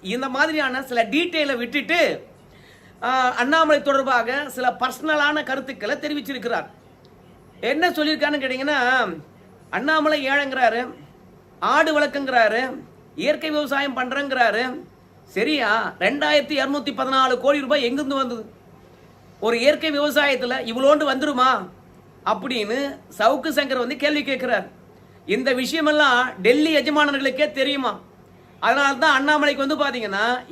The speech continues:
எந்த ஒரு பதவியும் கொடுக்கவே இல்லையாம். அண்ணாமலை எந்த அளவுக்கு முட்டாள் தெரியுமா அப்படின்னு சவுக்கு சங்கர் சொல்றாரு. அண்ணா பல்கலைக்கழக பாலியல் விஷயத்துல இந்த ஆளு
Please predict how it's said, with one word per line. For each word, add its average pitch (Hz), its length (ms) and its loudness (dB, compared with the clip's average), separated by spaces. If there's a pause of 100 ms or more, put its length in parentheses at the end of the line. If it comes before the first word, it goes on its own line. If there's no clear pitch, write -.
(140)
எந்த 285 160 2 (100)
ஒரு 285 120 0 (120)
பதவியும் 247 560 0
கொடுக்கவே 285 440 2 (120)
இல்லையாம். 277 360 -2 (840)
அண்ணாமலை 294 480 4
எந்த 269 160 -2
அளவுக்கு 294 260 0 (140)
முட்டாள் 269 460 0
தெரியுமா 285 340 0 (440)
அப்படின்னு 226 320 -6 (100)
சவுக்கு 302 340 0
சங்கர் 277 320 -4
சொல்றாரு. 311 320 0 (920)
அண்ணா 294 220 2 (140)
பல்கலைக்கழக 285 760 0 (120)
பாலியல் 277 520 2 (100)
விஷயத்துல 285 420 0 (800)
இந்த 269 180 -2 (140)
ஆளு 294 200 2